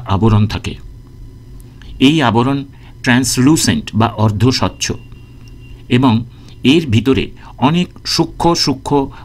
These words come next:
ব্লাড ভেসেলস বা রক্তনালী আছে। এই আবরণকে বলা হয় কনজাংটিভা। আর সাবকনজাংটিভা হচ্ছে কনজাংটিভার নিচের layer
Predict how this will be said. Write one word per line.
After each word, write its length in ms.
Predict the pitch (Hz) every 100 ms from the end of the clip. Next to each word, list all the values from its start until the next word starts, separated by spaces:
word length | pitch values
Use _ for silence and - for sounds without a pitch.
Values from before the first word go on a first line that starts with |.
| -
ব্লাড 220 | 104 113 107
ভেসেলস 400 | 95 131 120 - - - -
বা 80 | 113
রক্তনালী 640 | 110 - - 117 101 92 90
আছে। 180 | 71 - - - - - - - - - - - - - - - - -
এই 140 | 143 143
আবরণকে 440 | 113 139 156 160
বলা 220 | 104 104
হয় 200 | 98 110 - - - -
কনজাংটিভা। 720 | 127 127 139 143 92 - - - - - - - - - - - - - - - - - -
আর 80 | 127 -
সাবকনজাংটিভা 760 | 117 - 160 185 190 160 131 107
হচ্ছে 300 | 98 - 90 - - - - -
কনজাংটিভার 760 | 120 127 143 156 151 143 143 139 123
নিচের 320 | 131 113 170 143 95
layer 220 | 71